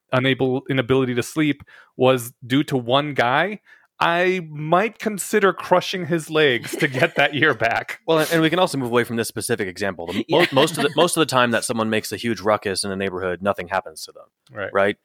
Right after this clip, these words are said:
Speaker 2: People drive through my, uh, townhome complex parking lot once a week, blaring music loud enough to shake the windows
Speaker 1: Hmm.
Speaker 3: Oh
Speaker 2: for
Speaker 3: my God.
Speaker 2: everybody in the complex.
Speaker 3: There's this asshole who lives across from my apartment who has a, like, D J quality speaker.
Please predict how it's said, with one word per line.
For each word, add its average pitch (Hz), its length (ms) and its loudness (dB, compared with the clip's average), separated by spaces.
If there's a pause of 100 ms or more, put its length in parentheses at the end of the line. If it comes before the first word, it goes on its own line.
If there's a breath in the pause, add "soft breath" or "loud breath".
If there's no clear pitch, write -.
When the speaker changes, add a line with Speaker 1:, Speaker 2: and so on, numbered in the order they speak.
(240)
Speaker 2:
People 151 180 2
drive 127 240 4
through 120 120 -2
my, 110 520 2
uh, 98 300 0 (220)
townhome 110 300 2
complex 98 360 0
parking 98 300 -2
lot 87 260 -2 (280)
once 175 220 0
a 196 60 -2
week, 104 420 -4 (380)
blaring 110 300 4
music 104 280 0
loud 104 200 4
enough 90 320 -2
to 92 140 -6
shake 101 260 -2
the 95 60 -10
windows 87 680 -6
Speaker 1:
Hmm. 110 120 -14 (100)
Speaker 3:
Oh 127 60 -10
Speaker 2:
for 127 80 2
Speaker 3:
my 127 40 4
God. 120 60 0
Speaker 2:
everybody 117 340 2
in 101 60 0
the 95 60 -2
complex. 95 400 0
Speaker 3:
There's 139 160 -4
this 160 220 -8
asshole 127 380 -6
who 113 60 -10
lives 117 180 -10
across 110 320 -12
from 123 140 -20
my 123 80 -2
apartment 117 540 -8
who 110 80 -10
has 110 280 -8 (120)
a, 107 380 -10 (440)
like, 104 400 -12 (300)
D 135 160 -6
J 123 400 -4
quality 117 580 -4
speaker. 107 680 -8